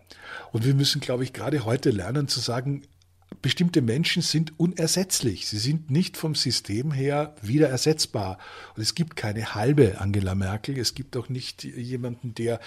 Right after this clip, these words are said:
jetzt eine halbe Queen Elizabeth ist. Äh, wir müssen uns klar machen, dass Unterschiedlichkeit und Originalität und Individualität große, große Werte sind, die wir höher schätzen müssen. Und deshalb müssen wir uns auch die Menschen einlassen.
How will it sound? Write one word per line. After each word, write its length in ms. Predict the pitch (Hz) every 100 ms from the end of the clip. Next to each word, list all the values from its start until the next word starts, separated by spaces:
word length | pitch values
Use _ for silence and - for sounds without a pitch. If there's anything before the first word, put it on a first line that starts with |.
| - -
jetzt 220 | 120 -
eine 160 | 135 -
halbe 260 | 113 123
Queen 240 | 127 139 147
Elizabeth 560 | 147 160 160 - 90
ist. 220 | 92 - - - - - -
Äh, 280 | 123 120 110
wir 140 | 117
müssen 220 | 139 180 185
uns 120 | -
klar 200 | 120 131
machen, 240 | 156 147
dass 260 | 139 123 - -
Unterschiedlichkeit 840 | 165 196 165 175 165 156 - 131
und 120 | 123
Originalität 760 | 117 110 104 95 95 - 139 135
und 220 | 110 -
Individualität 1000 | 170 190 170 160 135 120 117 117 120 -
große, 540 | - 107 156 - - 160
große 360 | 127 131 139
Werte 260 | 104 117 139
sind, 320 | - 156 - - - - - -
die 120 | 139
wir 240 | 151 151 123
höher 200 | 127 131
schätzen 420 | 139 135 - 107
müssen. 260 | 95 -
Und 120 | 110 127
deshalb 300 | 131 147 131
müssen 240 | 156 170
wir 40 |
uns 140 | 156 151
auch 100 | 139
die 140 | 143
Menschen 340 | 135 170 - 156
einlassen. 520 | 95 95 95 - 101